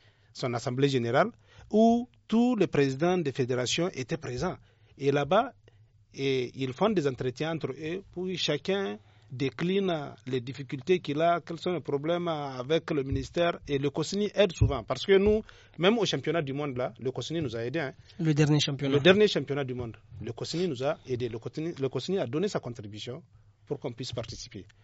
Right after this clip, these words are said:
Speaker 1: En dehors du Niger, il n'y a que Niger et cosni qui nous ont aidés. Et le reste, le président de la fédération s'est débrouillé. Donc, euh, pour qu'on soit vraiment un peu à l'aise avec, euh, <laughs>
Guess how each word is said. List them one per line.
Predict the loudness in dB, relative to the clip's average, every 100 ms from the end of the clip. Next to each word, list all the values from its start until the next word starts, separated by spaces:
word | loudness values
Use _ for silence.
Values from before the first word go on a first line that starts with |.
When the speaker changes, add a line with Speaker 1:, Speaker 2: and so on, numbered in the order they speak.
| _ _ _ _ _ _
Speaker 1:
En | -4
dehors | 0 0
du | 0
Niger, | -4 -2 -2
il | 2
n'y |
a | 2
que | 6 6
Niger | 6 4 2 4
et | 2 2
cosni | -2 -4 -2 -2 -4 _ _ _ -10
qui | -6
nous | -4 -4
ont |
aidés. | -4 -8 -8 -12 _ _ _ _ -20
Et | -16 -10
le |
reste, | -8 -6 -4
le | -2 -4
président | -4 -4
de | -2
la | -4
fédération | -4 -10 -10 -10
s'est | -8
débrouillé. | -8 -6 -8 -10 -12 _ _ _ _ _ _ -10
Donc, | -6 -4 -4
euh, | -6 -10 _ _
pour | -2 -2
qu'on | -2 -6 -6 -14 -20 _ _ -10
soit | -2 -2
vraiment | -2 -6 -4 -4 -6 -10 -16 _ _ _ -18 -18 -18 _ _ _ _ -4
un | -2
peu | 2 2
à | 4
l'aise | 2 0 -4 -16 -20 _ _ _
avec, | -6 0 0 0 0
euh, | 0 -2 -8 _ -10 -10 -10 -2 2
<laughs> | 2 0